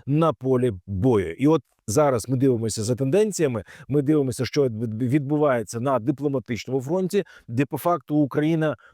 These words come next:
відстоює свою позицію і не робить жодного кроку назад. Ми бачимо, що відбувається на полі бою, де Україна теж потроху починає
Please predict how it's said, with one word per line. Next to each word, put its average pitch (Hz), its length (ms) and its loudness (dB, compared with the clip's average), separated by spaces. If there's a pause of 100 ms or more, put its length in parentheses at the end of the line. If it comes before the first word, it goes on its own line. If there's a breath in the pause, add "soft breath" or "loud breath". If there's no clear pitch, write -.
відстоює 147 800 0
свою 160 240 0
позицію 160 800 0
і 160 560 2 (260 soft breath)
не 151 300 2
робить 151 320 2
жодного 139 500 -2
кроку 143 380 -2
назад. 143 420 0 (280 soft breath)
Ми 180 220 2
бачимо, 147 540 -2
що 147 240 -4
відбувається 131 680 -2
на 131 100 0
полі 139 320 2
бою, 123 420 0
де 139 200 2
Україна 160 640 2
теж 147 260 2
потроху 131 420 -6
починає 135 460 -2